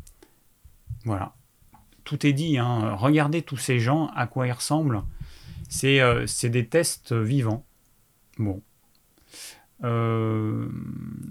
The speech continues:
donc j'ai répondu, euh, à peu près à Jessica. Ensuite, Michel. Alors, je souhaiterais avoir ton avis sur l'homéopathie, la musique binaurale et les huiles essentielles, telles la lavande vraie ou l'orange pour l'endormissement.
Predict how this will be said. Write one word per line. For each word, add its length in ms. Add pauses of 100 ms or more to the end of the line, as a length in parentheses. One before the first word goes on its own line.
(220)
donc 180
j'ai 140
répondu, 800
euh, 420
à 80
peu 160
près 340
à 140
Jessica. 640
Ensuite, 540 (640)
Michel. 640 (200)
Alors, 260
je 120
souhaiterais 400
avoir 180
ton 160
avis 240
sur 160
l'homéopathie, 800 (640)
la 140
musique 520
binaurale 800
et 60
les 120
huiles 140
essentielles, 720 (500)
telles 140
la 100
lavande 400
vraie 420
ou 120
l'orange 420
pour 120
l'endormissement. 880